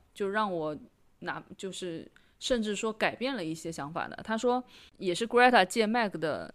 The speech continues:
嘴巴说出来这么一句话，她说：“虽然我的梦想和你的不一样，但，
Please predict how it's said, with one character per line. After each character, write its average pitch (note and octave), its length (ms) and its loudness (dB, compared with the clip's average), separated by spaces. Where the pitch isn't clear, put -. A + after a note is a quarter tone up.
嘴 D3+ 200 -4
巴 E3 180 2
说 G3+ 140 -2
出 G#3 100 -2
来 D#3+ 140 2
这 E3 100 -4
么 D3+ 100 -4
一 C#3 60 -6
句 E3+ 100 -6
话， E3+ 160 -2
她 E3+ 100 -2
说 F#3+ 340 0
：“虽 - 160 4
然 C#4 140 8
我 G#3+ 100 8
的 F#3 80 4
梦 A#3 180 6
想 E3+ 160 4
和 F#3+ 140 4
你 G#3 160 6
的 D#3+ 80 0
不 - 180 6
一 E3+ 120 -2
样， F3+ 280 0
但， G#3+ 180 6